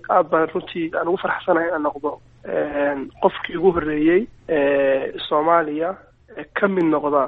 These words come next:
ee, council-ka, ee, Manchester ama Manchester City Council. Ee, runtii, ee, aniga gaar ahaan farxad weyn bay ii tahay. Ee, waxay kaloo farxad weyn u tahay dadka Soomaaliyeed oo iyagu runtii,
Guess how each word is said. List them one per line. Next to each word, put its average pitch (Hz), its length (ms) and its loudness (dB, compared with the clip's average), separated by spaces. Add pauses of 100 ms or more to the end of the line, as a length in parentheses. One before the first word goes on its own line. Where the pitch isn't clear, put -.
(120)
ee, 135 420 -2
council-ka, 160 840 -4 (240)
ee, 151 180 -6
Manchester 143 480 -4
ama 139 80 0
Manchester 147 300 -4
City 165 180 -4
Council. 156 400 0 (640)
Ee, 143 200 2
runtii, 156 840 -6
ee, 147 260 -2
aniga 165 320 2
gaar 156 160 2
ahaan 175 180 -2
farxad - 280 0
weyn 156 180 -2
bay 156 100 -4
ii 170 80 -6
tahay. 233 300 -6 (520)
Ee, 160 160 -6
waxay 156 220 -2
kaloo 165 240 -4
farxad 202 380 0
weyn 180 160 0
u - 20 -6
tahay 160 200 0
dadka 170 240 -4
Soomaaliyeed 147 680 2 (160)
oo 151 260 -2
iyagu 151 380 -2
runtii, 147 560 -6